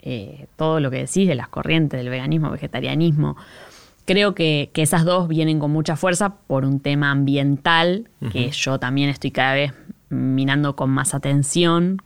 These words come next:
Speaker 1: que es los efectos de comer tanta carne para el medio ambiente, por la producción de tanto ganado. Eh, entonces creo que son, son dietas interesantes, pero bueno, todo se vive con mucha pasión y con mucho...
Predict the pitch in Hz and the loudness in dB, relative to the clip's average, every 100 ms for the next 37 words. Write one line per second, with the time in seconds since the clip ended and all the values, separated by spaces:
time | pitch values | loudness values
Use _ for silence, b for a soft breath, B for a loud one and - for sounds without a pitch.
0 | - 123 120 127 - - 143 131 135 139 | -10 -6 -6 -6 -10 -10 -12 -10 -8 -8
1 | - 139 135 - - 135 135 - 139 131 | -8 -8 -8 -12 -6 -2 -2 -2 -2 -2
2 | 131 139 143 147 139 175 175 160 139 139 | 0 0 0 0 0 2 4 4 0 -2
3 | 139 135 143 160 165 165 165 185 226 b | -2 -2 0 2 2 0 0 -2 -2 b
4 | b b _ 131 117 123 131 - 135 135 | b b _ -8 -4 -4 -4 -2 0 0
5 | 127 131 131 135 135 147 156 170 208 B | 0 -2 0 -2 0 0 0 0 -2 B
6 | B B B B B B B B - 147 | B B B B B B B B -4 -2
7 | 135 131 127 127 131 123 117 - - 147 | 0 -2 -2 -4 -4 -4 -6 -8 -4 -2
8 | 147 156 156 147 156 151 139 - 139 139 | 0 0 2 0 0 -2 -4 -2 0 0
9 | 135 - - 139 147 151 151 143 147 175 | -2 -4 -6 -2 0 0 2 2 2 0
10 | 190 190 165 156 151 139 - 196 226 - | 0 0 0 2 2 0 0 0 0 0
11 | 170 165 180 160 147 160 175 - 147 - | 2 2 0 0 0 0 0 0 -2 0
12 | 165 160 165 170 165 147 143 143 143 147 | 2 4 4 2 2 0 -2 0 0 0
13 | - 156 143 135 131 127 127 - | 0 0 0 -2 -4 -6 -6 -10